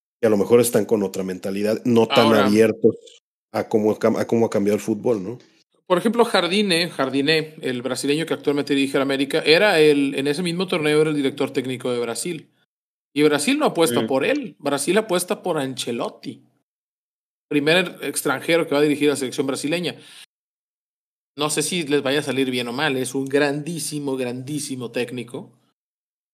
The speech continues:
Speaker 2: Extraordinario, no hay duda de, de,
Speaker 1: Top,
Speaker 2: de
Speaker 1: top,
Speaker 2: Ancelotti.
Speaker 1: top tres,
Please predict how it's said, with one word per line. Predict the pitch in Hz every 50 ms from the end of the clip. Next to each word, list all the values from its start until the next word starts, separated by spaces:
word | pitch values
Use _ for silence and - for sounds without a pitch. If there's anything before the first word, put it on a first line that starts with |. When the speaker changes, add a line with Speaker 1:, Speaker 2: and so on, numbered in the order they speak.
| _ _ _ _ _ _ _ _ _ _ _ -
Speaker 2:
Extraordinario, | 139 135 127 120 127 127 127 131 135 127 143 151 147
no | 135 135
hay | 139
duda | 135 131 135 131 131 135 135 131 120 113
de, | 120 - 127 139 139 - - - 123 120 117 120
de, | 123 123
Speaker 1:
Top, | 120 120 120 117 -
Speaker 2:
de | 123 120
Speaker 1:
top, | - 139
Speaker 2:
Ancelotti. | 135 - 139 123
Speaker 1:
top | 131 131 127
tres, | - 131 127 135 - - - - -